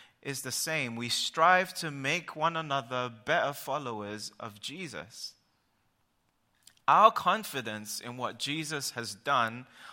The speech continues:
ought to make us to draw near to God, yes. And it ought to cause us to hold fast our confession without wavering, amen. And it also ought to cause us to encourage others to do the same.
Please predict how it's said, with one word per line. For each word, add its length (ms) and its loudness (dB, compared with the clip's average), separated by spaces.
ought 260 2
to 160 -2
make 400 -2
us 240 0
to 140 -8
draw 360 -2
near 380 -4
to 100 -8
God, 480 0
yes. 580 -4
And 160 6
it 220 0
ought 280 4
to 280 0
cause 360 4
us 200 2
to 140 0
hold 300 2
fast 440 2
our 140 6
confession 720 0
without 360 2
wavering, 600 -2
amen. 600 0
And 140 10
it 200 6
also 540 6
ought 300 2
to 140 -4
cause 480 2
us 300 4
to 200 -2
encourage 680 2
others 560 4
to 120 -4
do 200 -4
the 120 -4
same. 500 -2